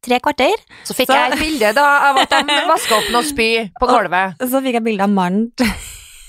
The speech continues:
Speaker 1: Inger
Speaker 2: Uff,
Speaker 1: som
Speaker 2: faen
Speaker 1: står og
Speaker 2: meg.
Speaker 1: tørker spy. Det er bare, "Her tørkes det spy." Men jeg synes det beste av alt, det eneste jeg klarte å svare, var jo, "Uff, det var veldig dumt."
Speaker 2: Mm.
Speaker 1: Eh, men gode nyheten er jo at Stein får terningkast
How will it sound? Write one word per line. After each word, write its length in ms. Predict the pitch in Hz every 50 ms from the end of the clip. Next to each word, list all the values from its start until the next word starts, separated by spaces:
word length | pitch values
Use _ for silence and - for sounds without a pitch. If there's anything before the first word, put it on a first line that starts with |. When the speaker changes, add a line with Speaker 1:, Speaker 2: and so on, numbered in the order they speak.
| - 285 - _
Speaker 1:
Inger 320 | - 254 247 226 208 220 160
Speaker 2:
Uff, 60 | 156 214
Speaker 1:
som 140 | 208 220 -
Speaker 2:
faen 260 | - - - 139 135
Speaker 1:
står 140 | - - 247
og 80 | - 160
Speaker 2:
meg. 120 | 165 -
Speaker 1:
tørker 400 | 294 262 220 202 - - 202 202 -
spy. 140 | - 262 320 359 302
Det 80 | 262
er 60 | 254 233
bare, 180 | 220 208 208 196 -
"Her 220 | 247 262 269 262
tørkes 380 | - - 254 214 - - 170 -
det 80 | - 196
spy." 220 | - - 233 254 330 - - - - - -
Men 80 | 240 240
jeg 140 | 269 269 262
synes 80 | 196 208
det 120 | 214 202
beste 320 | 226 220 - - - 190 196
av 300 | 196 196 196 190 190 190 -
alt, 240 | 208 240 285 - - -
det 240 | - - 214 208 214
eneste 240 | 202 196 180 - 208
jeg 80 | 190
klarte 160 | 202 190 190
å 60 | 190 -
svare, 320 | 202 196 185 180 220 262
var 220 | 226 202 185 180 180
jo, 60 | 185 196 -
"Uff, 160 | 226 - - -
det 80 | 202
var 140 | 190 190 190
veldig 160 | 185 180 180 175
dumt." 360 | 202 269 403 - - - - - - - - -
Speaker 2:
Mm. 60 | 165 156
Speaker 1:
Eh, 360 | - 226 226 226 226 226 226 -
men 240 | 254 240 233 240 247
gode 220 | 240 226 202 202 196
nyheten 400 | 190 185 180 - - 269 277 262 -
er 140 | 226 196 185
jo 80 | 190 -
at 240 | 202 196 _ - 226 220
Stein 320 | - - - 208 196 214 220
får 160 | - 220 -
terningkast 640 | 226 202 180 180 180 - 196 185 - - - -